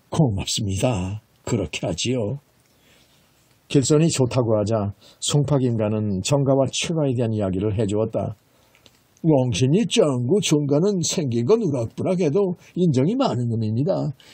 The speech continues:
그리고 최가는 칼솜씨가 아주 일품이지요.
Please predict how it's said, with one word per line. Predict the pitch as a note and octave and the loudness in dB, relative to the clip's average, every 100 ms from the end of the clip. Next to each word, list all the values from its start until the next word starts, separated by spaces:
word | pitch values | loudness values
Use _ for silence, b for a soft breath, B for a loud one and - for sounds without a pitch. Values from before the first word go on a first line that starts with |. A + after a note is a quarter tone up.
| B | B
그리고 | - C#3 A#3+ | -2 0 0
최가는 | - - F3+ G#2 D#3 A3 | -2 0 0 0 -2 -2
칼솜씨가 | - - - A3+ F3 - G#3 | -4 -4 -4 -2 -4 -2 -2
아주 | F#3+ | 0
일품이지요. | F3+ G2+ - D#3+ A#2+ E3+ F#3 - | -2 -4 -6 -4 -4 -4 -4 -4